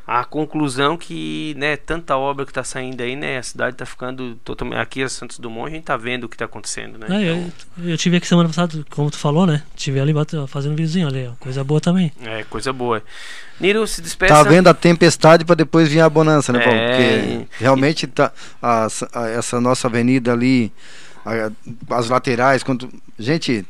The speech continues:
Speaker 3: é, tá cala-, é calamidade, mas daqui a um pouco vai ficar tudo certo, né?
Speaker 1: Daqui
Speaker 2: É.
Speaker 1: a pouco fica bom, né?
Speaker 2: É, aqui na cidade tem, tem, todo dia tem obra, né?
Speaker 3: Tem.
Speaker 2: Se, se eu soubesse de todas as obras que,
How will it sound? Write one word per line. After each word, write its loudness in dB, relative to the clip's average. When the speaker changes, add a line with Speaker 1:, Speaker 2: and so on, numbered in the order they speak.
Speaker 3:
é, -10
tá -4
cala-, 0
é -8
calamidade, 8
mas 2
daqui 2
a 2
um 2
pouco 4
vai 4
ficar 2
tudo 0
certo, 0
né? -6
Speaker 1:
Daqui -4
Speaker 2:
É. -2
Speaker 1:
a -6
pouco -12
fica -6
bom, -8
né? -12
Speaker 2:
É, 4
aqui 4
na 8
cidade 2
tem, 2
tem, -6
todo 0
dia 4
tem 4
obra, 6
né? 4
Speaker 3:
Tem. 2
Speaker 2:
Se, 0
se 2
eu 8
soubesse 6
de 0
todas 4
as 4
obras 4
que, 2